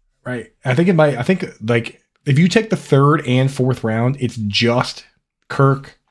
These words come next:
Dak, and Russell. With Russell, I was looking at it the other day, Russell Wilson,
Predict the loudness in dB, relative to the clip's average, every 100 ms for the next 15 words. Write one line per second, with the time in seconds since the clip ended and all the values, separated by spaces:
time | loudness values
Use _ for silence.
0 | _ -2 0 0 -2 -8 -20 _ _ -8
1 | -4 -2 -2 -2 -2 -4 -12 -20 -6 0
2 | 2 2 0 0 2 2 2 2 2 2
3 | 2 2 0 0 0 0 0 -2 -6